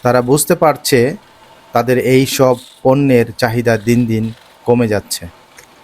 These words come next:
আধুনিক মেশিন এবং মূলধনের অভাবে তারা বিশ্বমানের বাসনপত্র তৈরির যে প্রযুক্তি, তা তারা অর্জন করতে পারছে না।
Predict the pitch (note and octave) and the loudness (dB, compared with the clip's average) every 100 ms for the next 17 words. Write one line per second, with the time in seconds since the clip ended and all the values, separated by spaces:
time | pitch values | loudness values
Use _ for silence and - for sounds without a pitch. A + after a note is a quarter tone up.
0 | _ - - - - - - - - - | _ -20 -20 -20 -20 -20 -20 -20 -20 -20
1 | - - - B2 C#3+ F3 - C3+ C3+ C3 | -20 -20 -6 -2 2 0 2 2 2 2
2 | D3+ E3+ F#3 - - _ _ - - A#2+ | 0 0 -2 -14 -20 _ _ -20 -4 2
3 | C#3+ A2+ F#2+ - _ _ _ _ _ _ | 2 0 -6 -18 _ _ _ _ _ _
4 | - - C#3 D#3+ C#3+ D3+ D3 A#2 B2 A2+ | -10 0 2 2 2 2 2 2 2 0
5 | A#2+ F#3 - A#2 A2 A#2 B2 - C3+ B2+ | -4 -6 -2 0 2 0 0 0 2 2
6 | A#2 - - _ _ _ _ _ _ _ | 2 -2 -10 _ _ _ _ _ _ _
7 | - - - A#2+ A#2 D#3 C#3 C#3 C#3 C3 | -8 -8 -4 -2 0 0 0 0 0 2
8 | C3 A#2+ B2 A#2+ - _ _ _ - A2 | 2 2 0 -2 -14 _ _ _ -2 0
9 | B2+ C#3+ D3+ D3 A#2+ D#3+ - _ _ - | 2 2 0 0 0 0 -6 _ _ -2
10 | A#2 A2+ A2+ A2 A2+ A#2 A#2+ A#2 A2 G#2+ | -2 2 2 2 2 0 0 -2 -2 -2
11 | A2+ - G#2 | -2 -4 -6